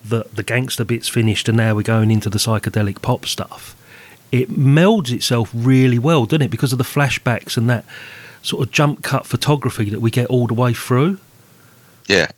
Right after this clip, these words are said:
Speaker 2: which was also something actually the studio insisted on, insisted on because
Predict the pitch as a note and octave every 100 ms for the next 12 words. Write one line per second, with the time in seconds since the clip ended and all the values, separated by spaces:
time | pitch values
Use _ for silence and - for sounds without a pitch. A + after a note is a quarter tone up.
0 | _ _ _ _ - - A2 - G#2 C#3+
1 | B2 G#2 G2 G2+ G#2 _ _ _ - -
2 | D#3 A2+ - - - - G2 F#2+ - -
3 | C#3 G#2+ E2+ E2+ - _ _ _ - F2
4 | - C#3+ - F#2+ F#2 A2+ _ _ G#2 G2
5 | D2+ - F#2 F#2 G2 - G#2 G2 -